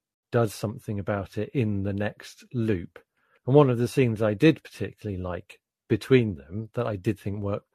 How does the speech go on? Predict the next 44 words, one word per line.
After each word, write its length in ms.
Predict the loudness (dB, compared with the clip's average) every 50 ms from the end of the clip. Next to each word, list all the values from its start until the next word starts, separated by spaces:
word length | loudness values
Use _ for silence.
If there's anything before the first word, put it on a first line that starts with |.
| _ -10
much 440 | -6 -2 0 0 0 0 -2 -14 -14
better 260 | -14 -14 -12 -12 -12
than 180 | -12 -10 -10
the 120 | -10 -10 -10
ending 440 | -10 -10 -12 -10 -10 -12 -12 -12 -16 _ _ _ -20 -20 -20 -14 -4 2
was 320 | 4 6 6 6 4 0
the 100 | -2 -2
scene 520 | 0 2 2 2 2 2 0 -2 -4 -4 0
where 240 | 2 2 2 2
they're 180 | 2 0 -2 -2
hiding. 580 | 2 4 4 4 4 2 -2 -6 -10 -12 -16 -18 _ _ _ _ _ _ _ _ -2
And 180 | -2 -2 -2
she 220 | -2 -2 0 0 0
says, 540 | 0 2 2 2 2 2 -2 -6 -10 -16 _ _ _ _ _ _ _ _ -2
"I've 160 | 0 0 0 2
got 120 | 2 0
to 80 | 0 0
tell 240 | -2 0 0 0
you 100 | 0 -2
something, 680 | -2 -2 -2 -2 -2 -4 -4 -4 -4 -4 -4 -6 -8 -10 -8
you 140 | -4 -4 -2
know, 220 | -2 -2 -2 -2
I, 180 | -2 -2 -2 -4 -6 _ _ -6
I, 280 | -2 0 0 0 -2 -4 -4
I 120 | -2 0 2
lied 380 | 6 8 8 8 6 4 0
to 120 | -6 -8 -6
you. 200 | -6 -6 -6 -6
And 160 | -6 -6 -4 2
I 180 | 6 6 6 6
thought 460 | 4 0 -2 -2 -2 -2 -4 -6 -10 -20 -20 -20 _ _
I 60 | -2 -2
was 120 | -2 0
gonna 200 | -2 0 0 0
say," 360 | 0 2 4 4 4 4 0 -4
she's 120 | -4 4
gonna 300 | 6 6 6 6 4 2 -2 -8 -20 _ _
try 260 | -4 4 6 8 8
and 140 | 8 6 4
take 300 | 0 0 -2 -2 0 0
back 360 | 2 2 2 2 0 _ -12
what 140 | -12 -12 -12 -10
she 120 | -12 -10
said 280 | -4 -2 -2 -2 -2